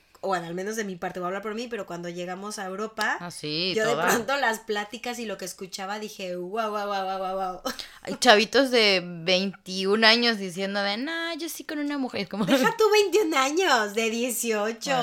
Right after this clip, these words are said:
Speaker 2: esos
Speaker 1: de
Speaker 2: no los escuché, pero
Speaker 1: m-,
Speaker 2: con
Speaker 1: más
Speaker 2: los que
Speaker 1: pequeños.
Speaker 2: conviví sí dije, "What?". <laughs>
Speaker 1: Exactamente.
Speaker 2: Pero sí.
Speaker 1: Y bueno, yo recuerdo ahí haberle hecho ciertas preguntas <laughs> a mi mamá,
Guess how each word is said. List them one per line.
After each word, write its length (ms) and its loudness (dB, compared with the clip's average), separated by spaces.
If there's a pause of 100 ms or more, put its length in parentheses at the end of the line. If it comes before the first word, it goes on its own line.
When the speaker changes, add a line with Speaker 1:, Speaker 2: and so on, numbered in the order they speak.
Speaker 2:
esos 60 -2
Speaker 1:
de 120 -2
Speaker 2:
no 80 0
los 160 -2
escuché, 420 -4
pero 300 -2
Speaker 1:
m-, 100 -6
Speaker 2:
con 120 2
Speaker 1:
más 100 0
Speaker 2:
los 80 2
que 80 -2
Speaker 1:
pequeños. 260 -2
Speaker 2:
conviví 500 0
sí 180 -8
dije, 280 -8
"What?". 140 -2 (500)
<laughs> 340 -8 (280)
Speaker 1:
Exactamente. 580 -4
Speaker 2:
Pero 200 -6
sí. 300 -18
Speaker 1:
Y 100 -8
bueno, 200 -2
yo 180 -2
recuerdo 420 -4
ahí 180 -2
haberle 320 -4
hecho 260 -6
ciertas 380 -8
preguntas 600 -2
<laughs> 20 0
a 40 0
mi 140 -2
mamá, 480 -4